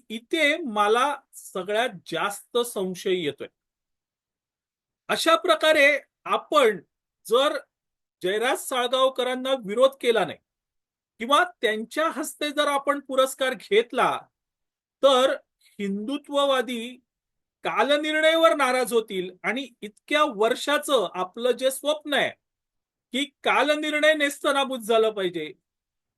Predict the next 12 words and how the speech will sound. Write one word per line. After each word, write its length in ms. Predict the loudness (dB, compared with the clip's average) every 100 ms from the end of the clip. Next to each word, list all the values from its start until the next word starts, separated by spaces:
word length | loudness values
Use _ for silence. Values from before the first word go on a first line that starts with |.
| 2
ते 240 | 4 4
घरोघरी 760 | 0 _ -2 4 6 6 4 4
भिंतीवर 640 | -2 -6 -6 -6 0 2 0
दिसलं 500 | -4 -8 2 4 4
नाही 160 | 2
पाहिजे, 540 | 2 0 0 -2 -6 -10 _ _ _ _ _ _ _ _ _ _ _
हे 360 | 0 4 4 2 -8 _ -18
सहज 440 | -6 -2 0 0
शक्य 480 | -2 -4 -6 _ 2
होईल 340 | 4 4 0 -8 -8
असा 300 | -6 -2 -2
विचार 520 | -4 -2 2 2